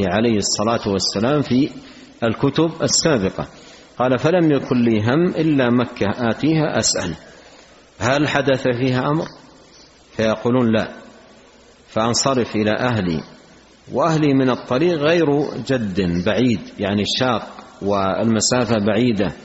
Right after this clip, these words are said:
وليس طريقا سهلا، فأعترض الركبان خارجين من مكة فأسألهم: "هل حدث فيها خبر أو أمر؟"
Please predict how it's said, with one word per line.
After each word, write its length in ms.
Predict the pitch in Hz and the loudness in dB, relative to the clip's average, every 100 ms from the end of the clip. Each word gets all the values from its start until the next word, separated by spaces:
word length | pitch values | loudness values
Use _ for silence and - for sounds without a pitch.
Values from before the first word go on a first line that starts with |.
| - - - | -20 -18 -4
وليس 340 | 107 127 - | 0 2 0
طريقا 500 | 113 117 117 113 110 | 0 0 0 0 0
سهلا، 500 | 104 127 123 117 92 - - - - - - - - - - - _ _ - _ _ - - | 0 2 2 2 0 -4 -14 -20 -20 -20 -20 -20 -20 -20 -20 -20 _ _ -20 _ _ -20 -14
فأعترض 1040 | - 123 127 131 131 113 - 170 180 156 | -2 0 0 -2 -2 -2 0 2 2 2
الركبان 640 | 151 151 - 127 160 156 | 2 0 0 0 2 2
خارجين 560 | 120 143 131 123 110 147 135 135 127 | 0 0 0 0 2 2 4 4 2
من 160 | 120 117 | 2 4
مكة 320 | 139 - 156 | 2 -2 -2
فأسألهم: 800 | 139 - 113 131 - 151 104 73 - - - - - - | -2 0 0 0 2 2 2 -2 -8 -20 -20 -20 -20 -10
"هل 200 | 101 123 | -4 -2
حدث 320 | 113 135 143 | 0 0 2
فيها 300 | 131 131 131 | 2 2 0
خبر 480 | 120 143 135 139 - | 0 -2 0 0 0
أو 260 | 104 95 120 | -2 -2 2
أمر؟" 300 | 143 143 | 2 0